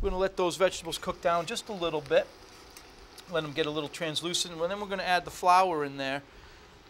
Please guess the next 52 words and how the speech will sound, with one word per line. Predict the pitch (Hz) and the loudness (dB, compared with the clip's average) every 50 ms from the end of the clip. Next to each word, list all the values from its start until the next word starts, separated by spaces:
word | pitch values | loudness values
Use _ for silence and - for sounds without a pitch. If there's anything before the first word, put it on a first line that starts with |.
| - - - - | -20 -20 -12 -8
to | - 185 170 151 151 151 147 143 | -6 -4 -2 -2 -2 -2 -4 -4
start | - - - 170 156 151 147 | -6 -4 0 2 2 2 2
making | 147 147 143 143 - 139 143 143 | 0 -4 -6 -8 -8 -10 -10 -10
the | 135 | -8
roux. | 127 127 147 160 156 143 120 113 120 | -6 -4 -2 0 0 0 -2 -4 -8
And | 120 135 151 | -10 -10 -8
we're | 175 | -8
gonna | 196 214 202 | -6 -6 0
go | 170 190 196 185 | 2 4 4 4
for | - - 185 175 165 160 | 2 0 -2 2 2 4
a | 151 147 147 | 4 4 2
blonde | 131 139 135 - 156 151 165 170 180 190 202 208 214 214 196 - - - | 0 -4 -4 -2 0 2 4 4 4 4 2 0 -2 -6 -12 -14 -14 -10
roux | 202 202 214 220 233 233 | -6 -4 -4 -4 -4 -6
today. | - - 226 220 226 262 | -10 -6 -2 -2 -2 0
There's | 240 208 214 214 - - - - | 0 0 0 0 -4 -8 -12 -10
basically | - 262 254 - - - 226 | -8 -6 -6 -8 -8 -8 -12
four | 196 - - 226 220 214 | -8 0 4 4 4 6
levels | 208 208 208 208 196 185 156 170 | 6 4 2 2 2 -2 -2 -4
of | 160 143 | -6 -4
roux | 175 190 190 175 151 139 | 0 2 2 2 2 0
that | 135 131 | -4 -4
you | 135 | -6
can | - - 139 | -10 -10 -8
make, | 151 160 165 180 | -6 -6 -6 -4
and | 165 180 | -2 0
all | 190 202 208 202 180 | 0 0 0 0 -2
it | 202 196 190 | -2 0 0
is, | 190 190 175 - - - - - - - - | 0 0 -2 -4 -6 -10 -14 -20 -20 -12 -8
is | 165 147 | -4 2
how | 170 180 180 | 4 4 4
long | 170 175 175 175 160 156 | 4 2 0 0 -2 -6
you | 143 - - | -14 -14 -8
cook | - - 185 - - - - - - - - - - - - - | -6 -6 -6 -6 -8 -14 -18 -20 -20 -20 -20 -20 -20 -20 -20 -10
the | 147 156 | -8 -8
flour | - - 175 165 160 156 147 139 135 | -4 2 4 6 6 6 6 2 -2
for. | - - - - - - - - - - - - - - - | -6 -12 -16 -16 -16 -16 -18 -20 -20 -20 -20 -20 -16 -6 -2
Now, | 156 151 | 0 0
the | 143 147 | 0 0
more | 175 202 208 202 | 2 4 4 4
you | 196 185 | 4 0
cook | - - - 247 240 - | -4 0 0 0 2 2
it, | 214 208 - | -2 -4 -2
the | - 175 | -6 -6
more | 180 190 190 185 | -2 0 0 0
nuttier | 180 180 185 196 208 202 196 196 185 180 175 170 | 2 4 6 6 6 4 2 0 0 0 -2 -4
it | 156 | -4
is, | 165 165 170 175 165 - | -2 -2 -2 -2 -2 -4
but | - - 170 151 143 | -2 0 0 0 0
it's | 139 - - | 0 2 4
also | 170 170 170 - 175 160 | 4 4 4 2 0 -2
less | 147 147 156 156 147 - | 0 0 0 0 0 -2
flavorful. | - - 165 165 160 165 156 139 131 - - 147 135 165 | -4 -4 -2 0 0 0 -2 -4 -10 -12 -8 -8 -8 -8